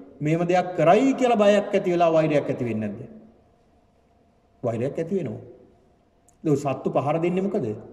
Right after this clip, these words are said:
ඒ සත්තු පහර දෙනවා කියලා කියන්නේ ඒ සතාට කරදරයක් වෙයි කියලා බයක් ඇති වෙනවා. බය කියන්නේ වෛරය. ඊට පස්සේ ඒ සතා පැන පැන පහර දෙනවා. බයක් ඇති වෙන නිසා, වෛරයක් ඇති වෙන නිසා.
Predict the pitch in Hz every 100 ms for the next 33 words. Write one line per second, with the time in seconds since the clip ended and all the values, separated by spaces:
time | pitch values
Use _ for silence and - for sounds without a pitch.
0 | - - _ _ 175 165 - 147 - 196
1 | 147 180 202 190 151 - 135 131 143 131
2 | 131 127 - - - - _ _ _ -
3 | 165 160 160 170 214 240 233 170 190 214
4 | 220 214 214 185 180 180 170 147 147 180
5 | - 165 147 139 131 127 135 175 180 196
6 | 220 208 196 151 117 101 - - - -
7 | 156 165 220 208 190 175 233 190 180 196
8 | 262 240 190 131 107 104 - - _ _
9 | _ _ _ _ _ _ _ _ _ _
10 | _ _ _ _ _ _ _ - 135 165
11 | 170 139 135 117 113 107 110 110 - 143
12 | 180 156 - 135 120 110 110 -